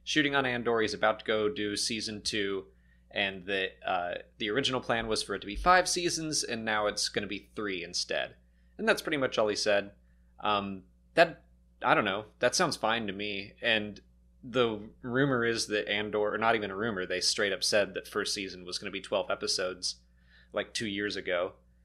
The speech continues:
So if that's the case, and all three seasons are the same, that's thirty-six episodes. Like, that's still more than four Mandalorian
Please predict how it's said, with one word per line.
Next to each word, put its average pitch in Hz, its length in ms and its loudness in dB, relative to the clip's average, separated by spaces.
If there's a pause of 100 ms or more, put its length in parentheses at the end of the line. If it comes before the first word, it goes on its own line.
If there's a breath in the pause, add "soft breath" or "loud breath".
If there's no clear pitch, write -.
(240)
So 110 400 2 (320)
if 143 200 4
that's 120 240 6
the 104 120 -6
case, 107 580 0 (420)
and 107 200 -2
all 110 260 6
three 110 240 -4
seasons 101 420 -4
are 98 60 -6
the 95 80 -6
same, 104 300 0
that's - 320 -2 (160)
thirty-six 147 500 4
episodes. 95 580 0
Like, 95 260 -2
that's 117 180 0
still 120 480 2 (680)
more 110 300 0
than 98 220 -4
four 101 680 0
Mandalorian 95 880 -2